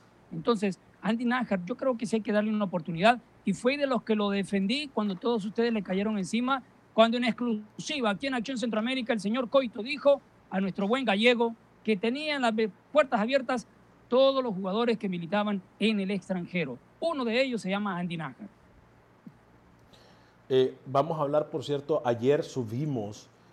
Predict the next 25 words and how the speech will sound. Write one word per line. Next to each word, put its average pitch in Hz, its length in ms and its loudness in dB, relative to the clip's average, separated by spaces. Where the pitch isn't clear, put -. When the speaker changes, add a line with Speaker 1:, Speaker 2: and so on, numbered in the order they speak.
Speaker 2:
eh, 101 480 -2
la 107 140 -2
convocatoria 120 800 -2
de 117 60 -2
Honduras, 123 340 2
usted 120 220 -6
la 127 80 2
puede 120 240 0
mirar 117 200 0
en 117 100 0
nuestras 98 280 -6
redes 113 220 0
sociales. 117 360 -2
A 101 60 0
todos 151 240 2
los 147 100 -2
que - 80 -6
nos 101 140 -6
miran 123 240 -4
en 101 80 -8
Facebook, 123 460 -4
denle 127 220 4
like 117 260 0
a - 20 2
nuestro 101 320 -4